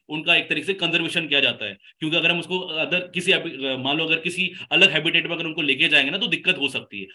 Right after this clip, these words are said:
वो खराब आपका हो सकता है, ठीक है। तो ये लगभग आपको दुनिया का फिफ्टी परसेंट आपके जो, आपके जो एंडेमिक plants हो गए, आपके वर्टेब्रास आपके हो गए हैं, ये आपको इसके, आपको hotspot के अंदर आपको देखने को मिलेंगे, ठीक है।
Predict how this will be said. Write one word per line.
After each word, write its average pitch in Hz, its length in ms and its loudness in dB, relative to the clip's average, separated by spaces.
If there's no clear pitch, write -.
वो 143 60 0
खराब 165 320 6
आपका 139 240 2
हो 113 80 0
सकता 110 240 -8
है, 101 80 -4
ठीक 196 140 4
है। 156 120 6
तो 208 60 4
ये 196 320 6
लगभग 196 320 4
आपको 180 280 2
दुनिया 170 380 2
का 170 180 2
फिफ्टी 233 360 6
परसेंट 208 340 2
आपके 185 300 0
जो, 190 140 0
आपके 180 260 0
जो 170 80 -2
एंडेमिक 160 340 -4
plants 156 340 -2
हो 147 80 -6
गए, 139 200 0
आपके 165 240 0
वर्टेब्रास 156 540 0
आपके 156 260 0
हो 135 200 -4
गए 156 160 2
हैं, 143 400 0
ये 214 100 2
आपको 165 480 0
इसके, 196 340 -2
आपको 165 300 -4
hotspot 147 440 -6
के 165 60 2
अंदर 147 200 2
आपको 135 240 -2
देखने 120 300 -4
को 127 100 -8
मिलेंगे, 120 300 -2
ठीक 175 200 -2
है। 202 200 4